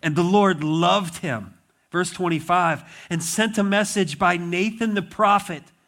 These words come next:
So he called his name Jedediah because of the Lord." Listen to this nugget.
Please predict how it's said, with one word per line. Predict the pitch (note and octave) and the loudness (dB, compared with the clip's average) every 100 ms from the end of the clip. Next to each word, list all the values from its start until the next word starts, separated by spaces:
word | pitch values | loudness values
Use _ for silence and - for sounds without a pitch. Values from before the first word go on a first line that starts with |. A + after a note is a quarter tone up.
| _ _ _ _ _ - _ _ | _ _ _ _ _ -20 _ _
So | - - G#3 | -6 0 2
he | E3+ G3+ F#3+ E3+ - | 2 2 0 -2 -12
called | - G#3+ A3+ A#3 A#3 | 0 4 6 6 4
his | G3+ F#3+ F3 | 2 0 -2
name | F3+ F3 | -2 -2
Jedediah | C#3 F3 E3+ C#3+ E3 E3 D#3+ | -2 -2 -2 0 0 2 -2
because | C#3+ C#3 D#3 D3+ C#3+ | -6 -8 -6 -6 -6
of | C3 | -8
the | C3+ | -6
Lord." | C3 C3 A#2+ G#2 G2 _ _ _ _ _ _ _ _ _ _ _ - - | -6 -4 -6 -8 -14 _ _ _ _ _ _ _ _ _ _ _ -18 -4
Listen | F3+ C4+ B3+ D4 C4 | 2 4 4 0 0
to | - G#3 | 2 2
this | F#3 E3 - | 2 0 -2
nugget. | E3 D3+ D3+ B2+ - | -2 0 0 -4 -10